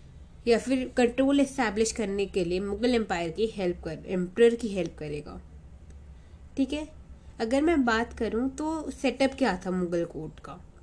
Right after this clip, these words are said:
मुगल कोर्ट का setup was like, एक मुगल monarch होता था, that is king। उसके नीचे एक होता था वजीर। वजीर is पीएम। जो हमने अभी थोड़ी लास्ट पॉडकास्ट में देखा था was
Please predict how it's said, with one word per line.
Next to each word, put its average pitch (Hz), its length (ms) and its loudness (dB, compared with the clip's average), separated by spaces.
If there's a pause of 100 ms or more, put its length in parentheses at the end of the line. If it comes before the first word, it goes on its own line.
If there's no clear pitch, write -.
(440)
मुगल 254 320 0
कोर्ट 302 240 -8
का 320 80 -4
setup 240 400 -2
was 208 220 -4
like, 190 480 -4
एक 220 120 -2
मुगल 220 320 0
monarch 190 540 -4
होता 165 240 -6
था, 170 220 -8
that 165 260 -8
is - 200 -10
king। 196 220 0 (720)
उसके 339 280 4
नीचे 311 320 2
एक 302 100 -2
होता 269 260 2
था 269 140 0
वजीर। 180 440 2 (1300)
वजीर 254 580 4
is - 100 -8
पीएम। 175 420 2 (600)
जो 240 160 6
हमने 269 220 6
अभी 285 180 2
थोड़ी 247 400 0
लास्ट 220 540 0
पॉडकास्ट 190 460 -2
में 202 140 -2
देखा 170 260 -4
था 240 340 -6 (420)
was 180 280 0